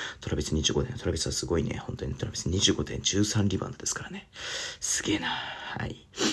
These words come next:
えー、で、次行きますと、大阪エベッサと広島ドラゴンフライズ。これも接戦だったんですよね。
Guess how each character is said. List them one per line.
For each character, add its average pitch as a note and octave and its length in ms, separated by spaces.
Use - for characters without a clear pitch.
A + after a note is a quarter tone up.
え G2+ 760
ー、 E2 140
で、 A2 360
次 - 340
行 - 60
き - 180
ま - 160
す - 180
と、 G2+ 140
大 B2 80
阪 C3 200
エ B2+ 40
ベ B2+ 60
ッ - 20
サ - 140
と - 100
広 - 260
島 C#2+ 180
ド C2 100
ラ G#1 80
ゴ A#1+ 120
ン C2 60
フ - 80
ラ C2+ 80
イ - 20
ズ。 - 80
こ - 160
れ C#3+ 80
も D3+ 160
接 C#3+ 160
戦 C#3 240
だ C#3 100
っ - 20
た - 160
ん - 20
で - 80
す - 40
よ - 80
ね。 - 180